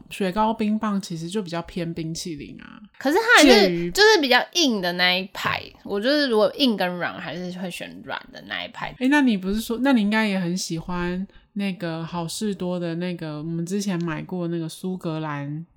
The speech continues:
Speaker 1: 经典牛奶冰淇淋，然后还有一个蜂巢
Speaker 2: 口味。
Speaker 1: 牛奶口味的。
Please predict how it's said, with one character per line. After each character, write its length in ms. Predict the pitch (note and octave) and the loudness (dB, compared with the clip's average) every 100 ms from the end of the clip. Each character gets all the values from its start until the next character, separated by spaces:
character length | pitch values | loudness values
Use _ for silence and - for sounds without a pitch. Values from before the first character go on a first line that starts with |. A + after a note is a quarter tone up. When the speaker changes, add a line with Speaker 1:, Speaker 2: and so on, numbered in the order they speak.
| - | -14
Speaker 1:
经 320 | - F#3+ F#3+ | -4 -2 -2
典 280 | F#3 D3+ C#3+ | -2 -6 -6
牛 180 | D3 D3+ | -6 -6
奶 200 | E3 D3 | -6 -8
冰 220 | C#3+ D#3 | -8 -8
淇 160 | E3 E3 | -6 -8
淋， 120 | D#3 | -8
然 100 | D3+ | -8
后 60 | E3+ | -6
还 80 | F#3 | -6
有 60 | |
一 40 | D#3+ | -6
个 100 | D#3 | -8
蜂 280 | - E3+ F3+ | -6 -6 -4
巢 460 | - D3 C#3+ C3+ - _ _ | -6 -8 -10 -12 -16 _ _
Speaker 2:
口 240 | - F#3+ | -2 -2
味。 60 | F3 | 0
Speaker 1:
牛 140 | E3+ E3+ | 0 0
奶 260 | F3 E3+ D#3+ | 0 -2 -6
口 220 | - E3 | -10 -12
味 220 | D#3 D#3 D3+ | -10 -12 -12
的。 300 | - - | -16 -18